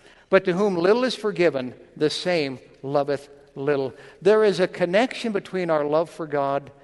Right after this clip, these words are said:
and our gratitude for what he's done for us, how he has forgiven us for our sins. We had a pastor stand in this pulpit, I think it was two weeks ago today, and, and preached a, a, a tremendous message on how to love God.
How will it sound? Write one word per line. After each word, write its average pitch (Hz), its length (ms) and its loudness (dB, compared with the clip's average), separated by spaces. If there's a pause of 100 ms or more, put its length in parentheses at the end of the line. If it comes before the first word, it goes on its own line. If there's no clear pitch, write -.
(380)
and 175 160 2
our 160 100 2
gratitude 190 640 0
for 165 140 -6
what 156 100 2
he's 147 140 -4
done 156 220 -2
for 170 180 -6
us, - 360 -8 (580)
how 190 180 6
he 185 140 0
has 180 180 0
forgiven 180 420 -2
us 202 160 0
for 175 220 -6
our 160 120 -4
sins. 170 680 -8 (460)
We 220 140 0
had 226 160 0
a 170 60 2
pastor 156 640 -4 (1000)
stand 202 380 0
in 175 80 -2
this 160 140 0
pulpit, 170 380 0
I 139 80 2
think 147 120 -2
it 139 40 -4
was 139 160 -6
two 165 140 -6
weeks 160 280 -6
ago 143 160 -4
today, 135 540 -4 (420)
and, 170 220 2
and 170 180 -4
preached 214 380 -4
a, 156 220 0
a, 160 140 -6
a 160 40 -2
tremendous 175 580 -4
message 147 560 -4 (300)
on 147 160 -4
how 175 300 -6
to 170 140 -8
love 143 300 -2
God. 123 320 -6